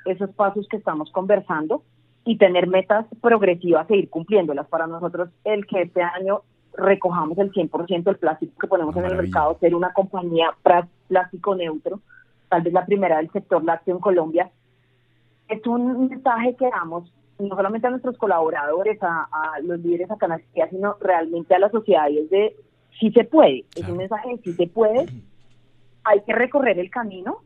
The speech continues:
Speaker 1: tenemos que tener unas metas claras, unos planes de trabajo claros, pero realmente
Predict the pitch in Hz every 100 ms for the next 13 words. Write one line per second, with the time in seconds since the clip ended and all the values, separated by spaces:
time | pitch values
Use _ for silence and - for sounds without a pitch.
0 | - 208 190 180 175 214 214 226 180 170
1 | 170 190 202 196 233 208 226 233 180 175
2 | 196 190 196 208 214 170 165 160 185 185
3 | 247 226 196 190 180 180 196 - 240